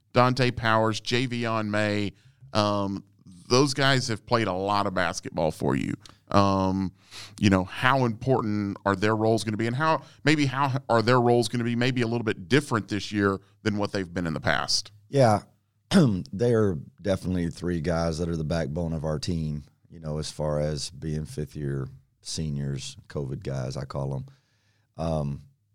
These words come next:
Speaker 2: and just being, you know, tough and gritty and knowing exactly what it takes to win. Uh, and then also being okay with whatever role that is,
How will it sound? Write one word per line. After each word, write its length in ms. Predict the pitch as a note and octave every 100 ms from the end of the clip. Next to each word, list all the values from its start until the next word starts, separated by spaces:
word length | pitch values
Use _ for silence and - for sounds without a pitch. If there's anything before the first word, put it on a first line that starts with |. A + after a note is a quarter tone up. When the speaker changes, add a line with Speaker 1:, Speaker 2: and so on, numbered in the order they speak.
| _ _ _
Speaker 2:
and 340 | - - C#2 G#2+
just 220 | G#2+ -
being, 280 | G#2 F#2+ F#2+ - G1+ -
you 140 | -
know, 220 | F2+ C2+ A1
tough 500 | - F2+ F#2+ E2+ -
and 320 | D2 C2 B1+ - _ _ D#2+
gritty 640 | F2 F#2 F2+ F2 E2+ D#2
and 260 | D2+ - - -
knowing 440 | F2+ G2+ G2 F2+
exactly 640 | D#2+ D2 E2 D#2 D#2 E2+
what 360 | D2 D#2 D#2 - - _ _ _
it 180 | - -
takes 320 | - D2+ C#2
to 100 | -
win. 540 | D#2 D#2 D#2+ D#2 D2+ D2+ - _ _ _ _ _
Uh, 400 | D#2+ C#2 B1 - - -
and 160 | G2+
then 140 | G#2 G2+
also 580 | F#2+ A#2 F#2+ F2+ E2 C2+ - _ _ _
being 360 | F#2+ G2+ F#2+ -
okay 480 | F2+ E2 F2+ F2+
with 240 | F2 D#2 -
whatever 380 | F2 F2 D#2+ D#2
role 320 | D#2 D2 D2
that 200 | D2+ C#2+
is, 440 | - - - -